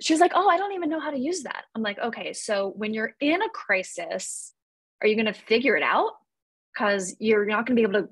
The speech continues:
go online and YouTube how this thing works or, like, how to set the dial." Um, so getting your, even if the, even if the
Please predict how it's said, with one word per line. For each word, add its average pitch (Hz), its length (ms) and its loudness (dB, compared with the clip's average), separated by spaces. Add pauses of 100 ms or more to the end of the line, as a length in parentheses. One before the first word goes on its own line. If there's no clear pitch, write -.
(100)
go 202 200 0
online 196 340 2
and 180 180 -4
YouTube 202 380 0
how 180 180 -2
this 185 220 -4
thing 175 260 -12
works 220 460 4
or, 190 120 6
like, 185 140 4
how 185 200 0
to 196 80 -4
set - 300 -2
the 185 80 -2
dial." 196 560 2 (480)
Um, 180 340 -2
so 202 540 0 (440)
getting 302 320 2
your, 285 240 2
even 403 460 4
if 320 200 -4
the, 277 220 2 (260)
even 330 260 0
if 392 140 -4
the 202 160 -4